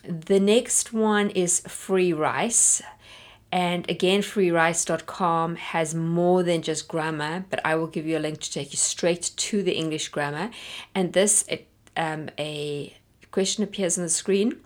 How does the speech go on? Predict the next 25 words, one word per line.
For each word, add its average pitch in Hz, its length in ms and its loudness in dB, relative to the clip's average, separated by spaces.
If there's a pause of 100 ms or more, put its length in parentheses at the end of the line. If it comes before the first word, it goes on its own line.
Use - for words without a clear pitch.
(720)
with - 180 -6
two - 160 4
options 170 380 2
for - 120 0
answers, 190 540 2
and 170 180 -2
students 170 460 0
pick - 320 -8
which 165 160 -6
one 160 140 -4
they 156 80 -6
think 156 240 -10
is - 120 -8
correct. 151 460 -6 (460)
Every 208 180 4
time 202 220 -2
they 180 80 0
get 175 160 -2
it 165 120 -6
correct, 208 440 -2
they - 160 -6
earn 170 180 -2
grains 160 320 -2
of 147 140 -10
rice, 208 360 -2